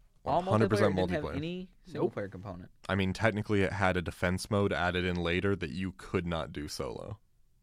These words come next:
Speaker 1: Huh.
Speaker 2: Fron-,
Speaker 1: I could've
Speaker 2: yeah,
Speaker 1: s-, I
Speaker 2: Front-,
Speaker 1: thought for
Speaker 2: Frontier
Speaker 1: su-
Speaker 2: Defense was added in.
Speaker 1: Was there a
Speaker 2: S-
Speaker 1: story mode that you could play with other people?
Speaker 2: Yes.
Speaker 3: Yes, that's
Speaker 1: Okay.
Speaker 3: what it is.
Speaker 2: It
Speaker 1: Was it
Speaker 2: was
Speaker 1: not good?
Speaker 3: The story
Speaker 2: Mm.
Speaker 3: was implemented in the multiplayer.
Speaker 2: I, yeah, the story was a playlist of multiplayer maps that required you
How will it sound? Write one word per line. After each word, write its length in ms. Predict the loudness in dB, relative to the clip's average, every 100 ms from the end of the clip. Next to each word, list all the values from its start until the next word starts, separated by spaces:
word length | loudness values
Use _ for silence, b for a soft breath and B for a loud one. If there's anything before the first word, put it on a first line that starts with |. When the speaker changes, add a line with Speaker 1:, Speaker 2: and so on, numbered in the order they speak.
| _ _ _
Speaker 1:
Huh. 220 | -10 -8 -14 _ b b b b b -2
Speaker 2:
Fron-, 160 | 4
Speaker 1:
I 80 | 4
could've 80 | 6
Speaker 2:
yeah, 100 | 4
Speaker 1:
s-, 60 | 6
I 80 | 6
Speaker 2:
Front-, 140 | 6
Speaker 1:
thought 100 | 4
for 40 | 4 4
Speaker 2:
Frontier 280 | 4 2
Speaker 1:
su- 60 | 2
Speaker 2:
Defense 320 | 0 -4 -4
was 120 | -6
added 320 | -2 -2 -2 -4
in. 300 | -4 -4 2
Speaker 1:
Was 180 | 2 4
there 160 | 2 2
a 60 |
Speaker 2:
S- 80 | 0
Speaker 1:
story 400 | -6 -4 0 2
mode 160 | 0 -2
that 60 | -4
you 80 |
could 140 | -10 -6
play 220 | -2 -2
with 280 | -2 -6 -8 -12
other 180 | -8 -8
people? 420 | -10 -14 -16 -20 -20 b
Speaker 2:
Yes. 320 | -2 -2 -2 -6
Speaker 3:
Yes, 320 | -8 -8 -4 2
that's 140 | 4
Speaker 1:
Okay. 100 | 4
Speaker 3:
what 100 | -2
it 80 | -4
is. 220 | -10 -14 -2
Speaker 2:
It 80 | 4
Speaker 1:
Was 80 |
it 40 | 4
Speaker 2:
was 80 | 4
Speaker 1:
not 180 | 2 2
good? 220 | 0 -2 -6
Speaker 3:
The 80 | -4
story 460 | 0 4 6 6 6
Speaker 2:
Mm. 40 |
Speaker 3:
was 220 | 4 0 0
implemented 480 | -2 -2 -2 -2 -4
in 140 | -4
the 80 | -4
multiplayer. 540 | -6 -10 -12 -12 -14 -10 0
Speaker 2:
I, 240 | 4 4 2 -2 2
yeah, 180 | 4 4
the 80 | 0
story 380 | 0 4 6 6
was 280 | 4 2 2
a 140 | -4
playlist 680 | -4 0 2 4 2 -2 -4
of 80 | -6
multiplayer 580 | -4 -4 -6 -8 -6 -6
maps 320 | -6 -6 -8
that 120 | -6
required 520 | -6 -2 2 2 2 -2
you 280 | -6 -8